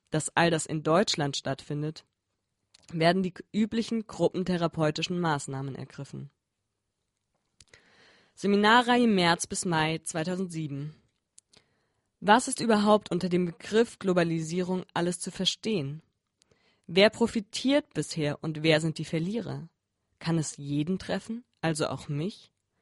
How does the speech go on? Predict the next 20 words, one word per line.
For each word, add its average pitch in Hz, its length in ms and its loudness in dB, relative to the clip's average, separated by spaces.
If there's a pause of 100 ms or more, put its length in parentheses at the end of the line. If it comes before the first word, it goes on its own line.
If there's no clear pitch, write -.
(560)
Oder 226 340 6
ist - 200 -8
jeder 180 360 4
seines 175 340 -2
eigenen 160 500 -2
Glückes - 520 -6
Schmied? 208 480 -6 (680)
Was 180 320 2
kann 220 220 2
ich 262 240 0
schon 196 240 -2
tun? 170 480 -6 (1300)
Wir 233 180 4
freuen 220 460 4
uns 156 180 -2
auf 165 240 -2
jeden 208 300 0
kritischen 196 400 -2
Te-, - 180 -6
Seminarteilnehmerin, 156 1200 -2